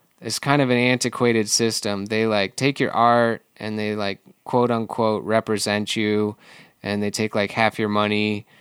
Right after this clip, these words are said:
But now, like, all of us artists have this power in our pocket where we can, we can show tens of thousands or hundreds of thousands of people our artwork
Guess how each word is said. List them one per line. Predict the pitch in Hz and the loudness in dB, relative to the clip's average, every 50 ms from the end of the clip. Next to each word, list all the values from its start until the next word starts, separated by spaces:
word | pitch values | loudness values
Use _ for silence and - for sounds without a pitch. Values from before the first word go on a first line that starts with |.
| - - _ _ _ _ _ | -20 -20 _ _ _ _ _
But | 110 110 107 | -4 -2 0
now, | 110 123 131 143 147 139 131 127 | 0 2 2 4 4 4 4 4
like, | 117 107 104 101 - - _ _ _ _ _ _ _ | 4 2 2 0 -4 -10 _ _ _ _ _ _ _
all | 110 113 117 120 | 2 4 4 4
of | 123 123 | 2 2
us | 120 113 - - | 0 0 -2 -4
artists | - 101 113 117 113 110 101 - - - - - _ | 0 0 2 2 2 0 0 -2 -4 -4 -6 -10 _
have | - 107 110 110 113 | -8 -6 -6 -4 -2
this | 117 110 104 | -2 -4 -4
power | - - - 120 113 113 117 113 110 | -4 -6 0 2 4 4 4 4 2
in | 107 107 | 0 0
our | 104 101 98 | -2 -4 -4
pocket | _ - 120 113 113 110 - 110 104 104 90 - _ | _ 2 2 2 2 2 0 -2 -2 -2 -2 -6 _
where | - 120 113 110 107 107 98 - _ _ _ | -2 0 2 2 2 0 -2 -6 _ _ _
we | - 120 120 123 117 | -4 -2 -2 -2 -2
can, | - 117 110 110 107 104 98 87 _ _ _ _ _ | -2 -4 -4 -4 -6 -8 -10 -14 _ _ _ _ _
we | 120 123 120 | -4 -2 -2
can | - 120 107 | 0 -2 -2
show | 101 - - 131 120 113 113 110 104 - _ _ _ | 0 0 0 2 2 2 2 2 0 -4 _ _ _
tens | - - 113 113 113 107 117 | -4 -2 0 0 0 -2 -2
of | 110 107 | -6 -6
thousands | - - 107 107 110 110 101 113 113 110 104 101 | -2 2 4 4 4 2 0 -2 -2 -4 -4 -2
or | 104 101 | -4 -4
hundreds | 95 101 107 110 110 104 104 98 - | -2 -2 -2 -2 0 -2 -4 -4 -4
of | 107 95 | -8 -8
thousands | - - 104 101 107 107 101 - 107 101 - | -4 -2 0 0 0 0 -2 -4 -6 -6 -8
of | 104 92 - | -8 -8 -10
people | - - 117 113 - 113 107 101 - | -6 -4 -4 -4 -4 -4 -4 -4 -4
our | - 101 107 104 | -2 -2 -2 0
artwork | - 87 110 113 117 78 78 107 107 101 101 - - | 0 2 2 2 2 0 -2 -2 -2 -2 -4 -6 -10